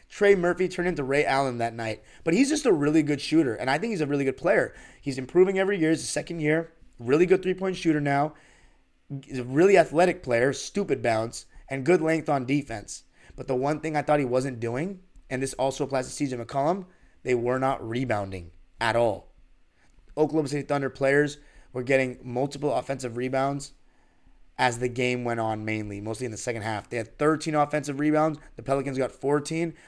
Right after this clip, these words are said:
but six of those were Jonas Valanciunas. The ones that the Thunder were getting were more in the second half, and they felt more costly. A lot of long misses. 'Cause the thing about the Thunder is, with that, with, uh, Jalen Williams, Arkansas Jalen Williams out there, they wanna go five out and spread you out.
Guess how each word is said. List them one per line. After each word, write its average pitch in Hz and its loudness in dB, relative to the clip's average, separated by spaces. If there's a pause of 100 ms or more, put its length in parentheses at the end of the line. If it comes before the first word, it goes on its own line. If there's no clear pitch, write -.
but 120 -6
six 151 -4
of 156 0
those 156 2
were 143 2
Jonas 131 -2
Valanciunas. 123 -4 (240)
The 127 -2
ones 151 0
that 151 -2
the 143 -2
Thunder 139 -2
were 151 0
getting 160 2
were 131 -4
more 127 -2
in 143 -2
the 127 -4
second 131 -4
half, 135 -2
and 135 -10
they 107 -8
felt - -6
more 127 -6
costly. 120 -2 (220)
A 123 -4
lot 131 4
of 135 2
long 127 2
misses. 120 -4 (300)
'Cause 170 -4
the 160 -4
thing 202 0
about 180 2
the 143 -6
Thunder 156 2
is, 180 2 (220)
with - -4
that, 139 2
with, 131 -2
uh, 120 4
Jalen 139 2
Williams, 135 0
Arkansas 143 0
Jalen 147 -2
Williams 156 -2
out 156 4
there, 165 4 (180)
they 151 -4
wanna 156 2
go 147 2
five 135 4
out 131 6
and 120 -4
spread 131 -2
you 120 0
out. 127 4